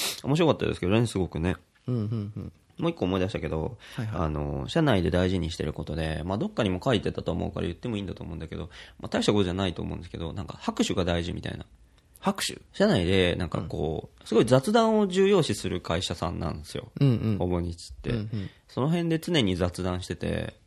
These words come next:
Speaker 1: その職種を超えてというか、もう雑談の中から仕事が生まれるみたいな感じがあって、
Speaker 2: うんうん。
Speaker 1: で、それもいいなって思うんだけど、誰かが何かアイデアを言った時に、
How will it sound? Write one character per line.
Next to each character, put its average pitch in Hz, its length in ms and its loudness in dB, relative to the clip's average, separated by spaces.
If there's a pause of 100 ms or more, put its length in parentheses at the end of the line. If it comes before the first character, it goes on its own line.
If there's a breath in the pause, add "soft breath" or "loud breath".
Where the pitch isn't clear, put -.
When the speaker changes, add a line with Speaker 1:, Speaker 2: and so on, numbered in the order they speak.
(160)
Speaker 1:
そ - 100 -8
の 92 100 -2
職 110 280 -2
種 127 120 2
を 117 140 2
超 104 120 4
え 101 60 2
て 87 120 -8
と - 100 -4
い - 120 -4
う - 40 -10
か、 - 340 -12 (540 soft breath)
も 117 120 0
う - 20 4
雑 117 160 6
談 175 140 6
の 170 80 6
中 170 240 4
か 73 100 2
ら 90 80 0
仕 92 80 -4
事 90 240 0
が 90 60 0
生 87 80 0
ま 85 160 0
れ 87 100 0
る 85 80 -2
み 85 140 -4
た 82 80 -4
い - 20 -2
な 82 80 -4
感 101 260 0
じ 120 80 -4
が - 200 -4
あ 82 60 0
っ - 40 -6
て、 131 240 -4
Speaker 2:
う 131 40 4
ん 92 80 4
う 85 40 0
ん。 - 40 -4
Speaker 1:
で、 92 80 0
そ 107 100 0
れ 104 60 2
も 98 100 0
い 98 80 2
い - 20 0
な 98 140 2
っ - 20 0
て 87 140 -6
思 80 100 -4
う - 20 -4
ん 78 40 -8
だ 87 80 -6
け 113 100 -2
ど、 117 160 -2 (500 loud breath)
誰 220 200 4
か 147 80 2
が 110 100 4
何 135 200 4
か 95 100 6
ア 113 60 8
イ 110 40 6
デ 98 60 4
ア 82 60 6
を - 20 -
言 85 80 0
っ - 20 -10
た 90 100 -4
時 85 200 -4
に、 90 320 -4